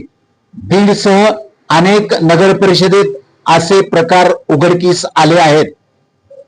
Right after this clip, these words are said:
राज्यातील अनेक नगर परिषदेच्या प्रशासनाने राज्य निवडणूक आयोगाला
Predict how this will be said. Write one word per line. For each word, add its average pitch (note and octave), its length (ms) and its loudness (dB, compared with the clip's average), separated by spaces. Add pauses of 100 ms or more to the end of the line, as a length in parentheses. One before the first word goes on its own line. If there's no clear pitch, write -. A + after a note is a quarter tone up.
(120)
राज्यातील F3+ 680 0 (140)
अनेक G3+ 400 0 (100)
नगर E3+ 360 2
परिषदेच्या G3 680 0
प्रशासनाने F#3 680 0 (640)
राज्य E3+ 480 0
निवडणूक G3 580 0
आयोगाला F#3 580 2